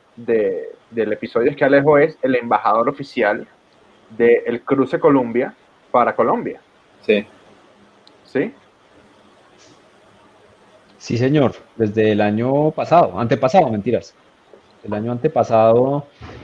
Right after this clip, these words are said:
Speaker 3: eh, pues, a-, representamos al cruce en Colombia. Y un poquito la historia, y viene nuevamente desde la semilla que es Sportlab, es que, pues, desde Sportlab nosotros, pues, lle-, lle-, llevamos yendo al cruce muchísimos años.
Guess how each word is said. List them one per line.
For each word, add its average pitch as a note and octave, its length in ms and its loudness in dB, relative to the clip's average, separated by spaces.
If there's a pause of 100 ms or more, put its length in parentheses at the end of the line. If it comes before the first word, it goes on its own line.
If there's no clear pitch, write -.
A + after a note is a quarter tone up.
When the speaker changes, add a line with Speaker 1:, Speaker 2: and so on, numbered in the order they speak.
(420)
Speaker 3:
eh, A#2+ 640 2 (840)
pues, A#2+ 160 2
a-, G#2+ 220 0 (380)
representamos A2+ 720 -2
al C#3 100 2
cruce A2+ 220 -6
en A2+ 80 -6
Colombia. A2+ 400 -2 (260)
Y D#3 100 -4
un C#3+ 80 -4
poquito E3 300 2
la F#3+ 80 6
historia, D3+ 440 4
y D3+ 60 4
viene C3+ 520 -2
nuevamente C3 540 -2
desde C#3+ 200 4
la A2+ 120 4
semilla A#2 440 -2
que - 60 -8
es B2+ 140 -10
Sportlab, C#3 400 -4
es C3+ 100 -12
que, C#3 320 -8
pues, A2 140 -12
desde G#2 180 -6
Sportlab A#2 380 -2
nosotros, B2 720 -4
pues, G2+ 120 -10
lle-, F#2+ 120 -6
lle-, G2 280 -10
llevamos G2+ 360 -2
yendo B2 180 -2
al B2 80 0
cruce B2+ 240 -6
muchísimos A#2+ 640 -4
años. G2 200 -4